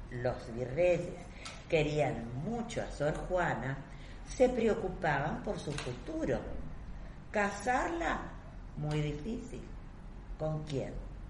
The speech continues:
¿Qué le quedaba a Sor Juana como posibilidad de vida? ¿Ser una mujer soltera? Bueno, eso no, no, no entraba en los cálculos de nadie.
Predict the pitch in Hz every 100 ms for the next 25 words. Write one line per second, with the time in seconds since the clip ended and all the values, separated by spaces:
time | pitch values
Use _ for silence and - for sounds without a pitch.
0 | - - - - - - - - - -
1 | 359 359 349 277 220 170 135 117 110 131
2 | 120 - 127 117 98 - - - - -
3 | 160 156 147 147 139 127 123 123 120 123
4 | 120 110 110 113 110 98 85 - - -
5 | - - - - 196 190 185 175 147 135
6 | 143 135 - 131 127 - 180 180 - 120
7 | - - - - - - - 147 131 156
8 | 226 196 165 151 151 147 135 - - -
9 | - 135 156 170 151 185 196 185 147 120
10 | - - 135 120 - 147 143 143 135 127
11 | 139 180 170